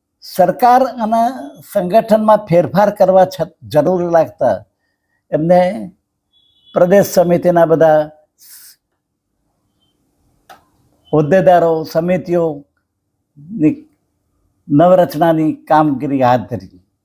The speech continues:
પણ આ બધું કેટલું થોડા સમય નવું નવું લાગે, પછી, પછી રગસ્યું ગાડું જેમ ચાલતું હોય એમ ચાલી જાય.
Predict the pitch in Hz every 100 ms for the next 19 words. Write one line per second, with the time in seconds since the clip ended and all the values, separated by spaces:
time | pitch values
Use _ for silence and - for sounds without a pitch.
0 | _ _ _ _ _ _ _ - - -
1 | 311 320 220 254 - 262 - 240 247 247
2 | 175 - _ _ - 220 214 196 196 196
3 | 185 180 190 175 175 180 175 165 135 170
4 | 165 - 175 175 160 156 175 175 147 156
5 | 156 135 151 147 147 135 156 131 135 131
6 | 131 127 120 101 113